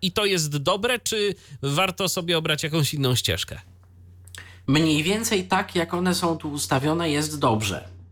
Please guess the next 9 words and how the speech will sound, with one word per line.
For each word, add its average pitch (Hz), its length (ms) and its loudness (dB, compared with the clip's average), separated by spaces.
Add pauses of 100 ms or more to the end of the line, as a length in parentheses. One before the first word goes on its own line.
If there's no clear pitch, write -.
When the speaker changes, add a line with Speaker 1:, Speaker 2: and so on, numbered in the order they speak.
(1160)
Speaker 2:
Mniej 202 300 4
więcej. 110 540 -2 (480)
Y, 117 300 2 (480)
jeżeli 160 360 4
mogę 185 220 4
powiedzieć 170 380 0
ze 165 80 2
swojej 175 220 2
perspektywy, 131 720 2